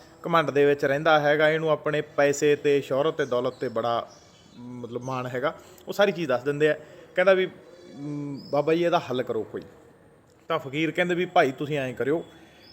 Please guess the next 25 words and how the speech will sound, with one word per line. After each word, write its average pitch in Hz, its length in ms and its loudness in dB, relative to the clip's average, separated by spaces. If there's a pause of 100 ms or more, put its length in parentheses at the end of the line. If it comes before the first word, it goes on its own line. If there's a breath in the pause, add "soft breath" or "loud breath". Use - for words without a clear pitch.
(240)
ਤੜਕੇ 170 600 0 (300)
ਉਹਨੂੰ 160 180 0
ਐਂ 143 120 2
ਕਹਿ 143 160 2
ਦਿਓ 165 120 0
ਵੀ 165 60 -2
ਤੈਨੂੰ 160 260 -2
ਬਾਬਾ 120 320 4
ਜੀ 147 140 0
ਨੇ 151 80 -2
ਸੱਦਿਆ 123 340 -2
ਹੈਗਾ, 147 300 0 (260)
ਵੀ 180 120 -4
ਸ਼ਹਿਰੋਂ 196 280 4
ਕੁਛ 202 160 0
ਮੰਗਵਾਉਣਾ 165 560 4
ਹੈਗਾ, 180 340 6 (380)
ਕੋਈ 160 100 -2
ਕੰਮ 143 260 0
ਹੈਗਾ।" 113 260 -4 (580)
ਉਹ 147 80 -8
ਕਹਿੰਦਾ 143 200 -2
ਵੀ, 139 160 -4
"ਠੀਕ 120 280 -8
ਹੈ।" - 80 -12